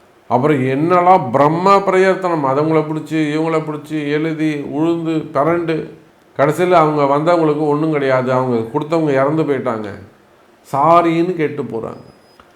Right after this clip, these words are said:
அப்ப பாருங்க, கிரகம் எப்படி இந்த கன்னி ராசிக்கு வேலை செய்யுதுன்னு பாருங்க.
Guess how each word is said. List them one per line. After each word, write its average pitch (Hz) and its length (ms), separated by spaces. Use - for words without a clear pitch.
அப்ப 135 220
பாருங்க, 165 360
கிரகம் 160 460
எப்படி 165 320
இந்த 165 180
கன்னி 156 280
ராசிக்கு 160 460
வேலை 151 240
செய்யுதுன்னு 156 500
பாருங்க. 123 360